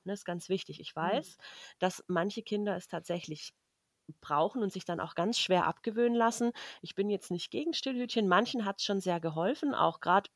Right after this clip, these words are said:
Speaker 1: bei dem Thema zu viel Milch, ne? Dass die Kinder sich da irgendwie auch 'ne, 'ne, 'ne Sperre reinsetzen <laughs> mit 'nem
Speaker 2: Mhm.
Speaker 1: Stillhütchen. Da gibt's viele Varianten. Ich bin jetzt nicht gegen das Stillhütchen. Ich find nur immer,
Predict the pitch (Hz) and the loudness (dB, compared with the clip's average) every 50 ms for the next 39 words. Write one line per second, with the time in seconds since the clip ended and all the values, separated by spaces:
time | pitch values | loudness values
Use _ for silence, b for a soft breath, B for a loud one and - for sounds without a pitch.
0 | _ _ _ - 175 170 - 170 170 - - 190 180 175 160 160 - - 196 - | _ _ _ -4 -2 0 0 0 -2 -2 0 0 0 0 -2 -4 -4 -6 -6 -4
1 | - 151 151 160 185 254 359 427 - - - _ _ - 202 202 226 254 B B | -4 -4 -4 -2 0 0 0 -2 -2 -6 -16 _ _ -4 -2 -2 -2 -2 B B
2 | B B B B B - 185 - - 190 - - 220 220 220 226 208 185 190 - | B B B B B -4 -4 -2 -4 -6 -2 0 2 2 2 2 2 0 0 -2
3 | - 180 - - 180 208 214 196 202 196 - - - - 180 165 151 151 147 143 | 0 0 2 2 0 0 -2 -2 -2 0 0 0 0 0 0 -2 0 -2 -2 -4
4 | 147 147 151 - - - 175 196 233 240 233 226 233 240 240 240 214 208 226 - | -4 -4 -4 -2 -2 0 0 0 0 0 2 2 2 2 2 -2 -2 -2 -4 -4
5 | - - - 262 247 - _ - 240 - - 247 240 - - B B B B B | -6 -4 -4 -4 -4 4 _ 8 8 8 8 4 2 2 0 B B B B B
6 | 247 B - 196 185 175 175 185 208 - 233 226 226 220 233 214 - 185 175 175 | -4 B 0 0 2 2 0 0 0 2 2 2 4 2 0 -2 -2 -2 -2 0
7 | 165 202 185 - - - - 214 208 220 185 165 160 156 156 151 175 233 247 - | 0 0 -2 -2 -2 0 2 4 6 6 6 6 4 2 2 2 2 2 2 -2
8 | - - 196 190 196 180 - - 170 165 - - 247 302 339 320 285 269 - - | -4 -4 -2 0 0 -2 -2 -4 -8 -6 -4 -2 -2 0 2 2 2 0 0 0
9 | 247 233 214 220 214 - 190 185 185 - - 214 220 - - 190 - - 185 190 | 0 0 0 0 0 0 0 0 0 2 2 2 2 2 0 -2 0 0 2 2
10 | 190 185 | 2 0